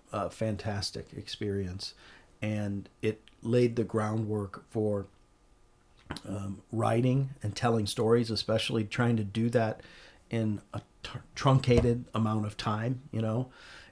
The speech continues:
and learning about how audiences received information and how audiences, uh, reacted to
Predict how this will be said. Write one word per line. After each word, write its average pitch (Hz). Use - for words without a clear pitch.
and 110
learning 131
about 117
how 117
audiences 120
received 117
information 113
and 107
how 110
audiences, 110
uh, 104
reacted 123
to 113